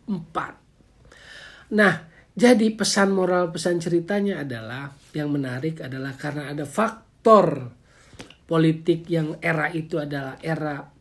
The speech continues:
kediktatoran dan Italia dipimpin, sedang dipimpin oleh Benito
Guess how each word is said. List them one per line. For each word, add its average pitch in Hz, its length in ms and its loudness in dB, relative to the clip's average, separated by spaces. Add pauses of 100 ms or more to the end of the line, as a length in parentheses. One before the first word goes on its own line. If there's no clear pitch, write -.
(220)
kediktatoran 170 1040 -2
dan 143 160 -4
Italia 147 560 -2
dipimpin, 147 640 -4
sedang 147 320 -4
dipimpin 151 480 -6
oleh 139 160 -8
Benito 156 400 -2